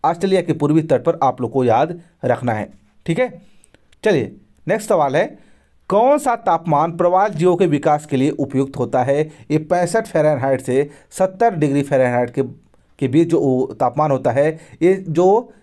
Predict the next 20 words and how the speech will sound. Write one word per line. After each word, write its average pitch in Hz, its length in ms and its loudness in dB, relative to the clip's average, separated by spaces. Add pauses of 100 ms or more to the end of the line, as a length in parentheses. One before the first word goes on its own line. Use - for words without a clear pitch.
(180)
प्रवाल 180 280 2
भित्त 160 180 -2
जीवों 135 260 0
के 185 220 0 (220)
विकास 156 340 -2
के 147 100 -4
लिए 143 120 2
उपयुक्त 139 420 -4
माना 117 280 0
जाता 117 200 2
है, 139 60 0
यानी 147 160 -6
ऑप्शन 160 300 0
बी 147 220 -4
आप 117 160 -4
लोग 117 120 -4
का 120 80 0
राइट 110 240 0
आंसर 110 240 -4
होगा 104 220 -6